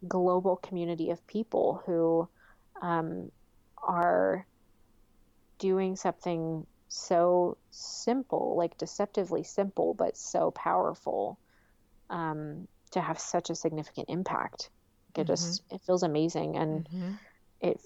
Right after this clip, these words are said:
Speaker 1: feels like somehow this would have happened with or without me. <laughs> I don't,
Speaker 2: Interesting.
Speaker 1: I
Speaker 2: Yeah.
Speaker 1: don't know if that's true or not, but, like, yeah, it just feels like, well, be-, because I sort of was willing to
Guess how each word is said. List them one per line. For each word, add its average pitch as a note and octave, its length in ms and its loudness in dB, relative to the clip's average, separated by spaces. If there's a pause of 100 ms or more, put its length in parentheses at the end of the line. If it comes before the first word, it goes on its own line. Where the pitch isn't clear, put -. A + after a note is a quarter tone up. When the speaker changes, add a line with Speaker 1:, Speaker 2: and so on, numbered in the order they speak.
(120)
Speaker 1:
feels C4+ 300 4
like G3+ 180 2
somehow F3+ 560 0
this E3 280 -4
would E3 140 0
have D#3+ 100 -8
happened D#3+ 460 -6
with D#3+ 220 -6
or E3+ 80 0
without D#3+ 440 0
me. C#4 260 -6 (140)
<laughs> - 800 -4
I C4 80 6
don't, G3 120 4
Speaker 2:
Interesting. E3 280 2 (180)
Speaker 1:
I G3+ 100 10
Speaker 2:
Yeah. - 0 -
Speaker 1:
don't G3+ 240 4
know - 0 - (240)
if G3 80 -12
that's F#3 340 0
true G4 300 2
or A3+ 80 4
not, G3 280 2
but, G3+ 260 4 (340)
like, B3 180 2 (200)
yeah, D4 220 4
it A#3 80 4
just B3 200 -4
feels A#3 220 2
like, G#3 240 2
well, A3+ 120 4
be-, G#3 220 0 (160)
because G#3+ 380 -6
I G#3+ 100 4
sort G3+ 200 0
of G3 140 2
was G3 260 0
willing F#3+ 300 4
to G3+ 80 0